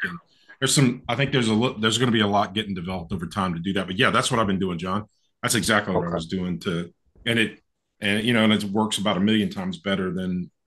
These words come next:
Speaker 1: than any of that other stuff used to work, you know, back in the day when, <laughs> when you were paying gazillion dollars for, like, Dragon Dictation and some of the other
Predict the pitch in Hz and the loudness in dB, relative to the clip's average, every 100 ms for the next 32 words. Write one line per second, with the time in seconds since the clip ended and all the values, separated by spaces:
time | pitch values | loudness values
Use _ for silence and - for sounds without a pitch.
0 | _ _ _ _ _ _ 98 98 104 95 | _ _ _ _ _ _ 0 4 4 2
1 | 95 90 98 95 - 90 82 90 - 87 | 0 0 -2 -2 -4 -4 -4 -6 -6 -8
2 | 92 - _ _ 98 92 90 90 - 87 | -10 -12 _ _ -10 -8 -6 -4 -2 -4
3 | 85 95 92 90 87 82 _ _ - 180 | -2 -2 -4 -4 -6 -8 _ _ -6 -6
4 | - _ _ _ _ _ 110 104 101 87 | -6 _ _ _ _ _ -2 0 0 2
5 | 120 110 98 95 104 104 104 92 95 92 | 2 4 2 0 0 0 0 0 -2 -4
6 | 90 - 95 87 90 95 87 85 87 - | -6 -8 -6 -4 0 2 2 -2 -4 -6
7 | 92 92 87 82 98 87 87 90 82 | -6 -6 -6 -8 -8 -6 -6 -8 -10